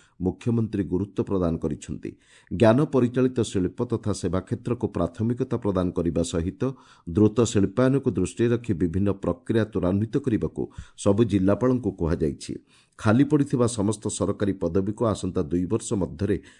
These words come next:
ପୂରଣ କରିବା ପାଇଁ ପଦକ୍ଷେପ ନେବା ସହିତ ଦୁର୍ନୀତିଗ୍ରସ୍ତ ଅଧିକାରୀଙ୍କ ବିରୋଧରେ କଠୋର କାର୍ଯ୍ୟାନୁଷ୍ଠାନ ତଥା ବାଧ୍ୟତାମୂଳକ ସେବାନିବୃତ୍ତ କରିବା ପାଇଁ ନିର୍ଦ୍ଦେଶନାମାରେ ଉଲ୍ଲେଖ କରାଯାଇଛି।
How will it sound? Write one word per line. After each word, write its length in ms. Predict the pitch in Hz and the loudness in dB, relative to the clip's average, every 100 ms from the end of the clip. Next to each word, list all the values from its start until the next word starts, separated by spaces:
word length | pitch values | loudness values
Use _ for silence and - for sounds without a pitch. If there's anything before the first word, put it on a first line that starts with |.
| _ - | _ 4
ପୂରଣ 200 | 107 123 | 6 6
କରିବା 300 | 143 123 98 | 4 2 2
ପାଇଁ 200 | 85 92 117 | 0 -2 -2
ପଦକ୍ଷେପ 560 | 98 87 98 - 113 110 | -2 -2 -4 -6 -4 -2
ନେବା 180 | 87 87 | 0 -2
ସହିତ 400 | 82 82 104 - 87 - - _ - | -2 -4 -4 -2 -4 -4 -18 _ -8
ଦୁର୍ନୀତିଗ୍ରସ୍ତ 720 | 90 110 127 143 143 131 127 113 | 4 4 6 4 4 2 2 2
ଅଧିକାରୀଙ୍କ 480 | 90 92 127 123 120 104 | 4 2 0 0 0 0
ବିରୋଧରେ 380 | 87 98 104 104 - | 2 0 0 -2 -2
କଠୋର 340 | 90 - 120 117 90 | -4 -2 -4 -4 -2
କାର୍ଯ୍ୟାନୁଷ୍ଠାନ 640 | 82 101 117 117 120 123 147 - _ _ | -2 0 -2 -2 -4 -4 -6 -14 _ _
ତଥା 200 | 104 117 | 0 2
ବାଧ୍ୟତାମୂଳକ 720 | 92 90 71 107 143 135 131 117 - | 2 2 0 -2 2 2 2 0 0
ସେବାନିବୃତ୍ତ 600 | 92 98 107 104 131 127 | 2 2 0 0 -2 -2
କରିବା 340 | 117 95 92 | -2 0 0
ପାଇଁ 180 | 90 98 | 0 0
ନିର୍ଦ୍ଦେଶନାମାରେ 760 | 104 85 76 98 107 95 82 78 - _ - | 0 -2 -2 -2 -2 -2 -2 -4 -8 _ -4
ଉଲ୍ଲେଖ 340 | 92 87 85 90 | 0 0 0 -2
କରାଯାଇଛି। 640 | 113 104 73 67 - - | 0 0 0 -4 -6 -10